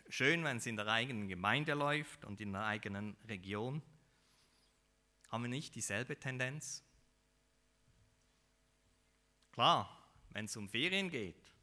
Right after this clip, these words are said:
da denken wir ans Ausland oder vielleicht mal einen Kurzeinsatz.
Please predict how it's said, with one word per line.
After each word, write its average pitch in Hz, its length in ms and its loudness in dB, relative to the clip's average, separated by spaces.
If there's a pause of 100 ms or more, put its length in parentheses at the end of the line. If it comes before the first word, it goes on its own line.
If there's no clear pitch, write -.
(340)
da 101 160 -2
denken 170 340 -2
wir 165 120 2
ans 156 160 2
Ausland 131 600 2 (460)
oder 110 180 -8
vielleicht 117 320 2
mal 110 100 0
einen 101 120 -6
Kurzeinsatz. 160 1000 0